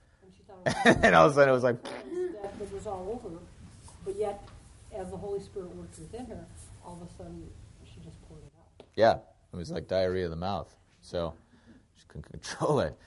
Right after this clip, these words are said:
Speaker 2: That was probably not appropriate to say. But, um, uh, now the thing, uh, also too, though, uh,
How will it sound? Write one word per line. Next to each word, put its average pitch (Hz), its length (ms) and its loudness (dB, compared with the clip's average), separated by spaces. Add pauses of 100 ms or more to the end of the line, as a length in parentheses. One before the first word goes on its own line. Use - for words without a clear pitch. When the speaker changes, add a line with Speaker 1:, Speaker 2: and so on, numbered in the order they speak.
(360)
Speaker 2:
That - 80 -8
was - 100 -8
probably 58 260 -8
not 58 220 -10
appropriate - 480 -12
to - 80 -20
say. 60 300 -14
But, 107 180 2
um, 110 300 4 (1200)
uh, 151 400 12 (1300)
now 175 180 12
the 165 60 10
thing, 220 300 6
uh, 160 140 12
also 202 220 6
too, 220 260 4
though, 127 680 10
uh, 117 480 8